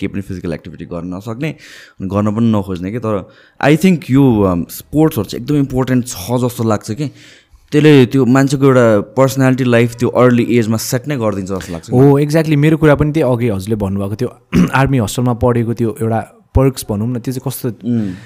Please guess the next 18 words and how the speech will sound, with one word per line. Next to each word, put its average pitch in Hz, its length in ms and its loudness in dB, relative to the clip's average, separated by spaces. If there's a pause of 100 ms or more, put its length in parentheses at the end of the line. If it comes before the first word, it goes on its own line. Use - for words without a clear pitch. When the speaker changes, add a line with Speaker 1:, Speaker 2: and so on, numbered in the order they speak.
(120)
Speaker 2:
हाम्रो 156 240 2
फोनहरू, 156 580 2
ल्यापटप, 143 360 -4
मोबाइल 143 280 -2
केही 143 160 -2
पनि 160 140 -2
अलाउड 113 340 0
थिएन। 131 220 -4
Speaker 1:
त्यतिखेर 226 300 4
फोनहरू 151 380 0
थियो 139 240 -4
र? 113 320 -6 (280)
Speaker 2:
त्यतिखेर 202 380 0
त्यो 175 240 0
अलिअलि 143 360 0
त्यो 120 140 -2
हुन्छ 107 140 -6
नि, 139 200 -8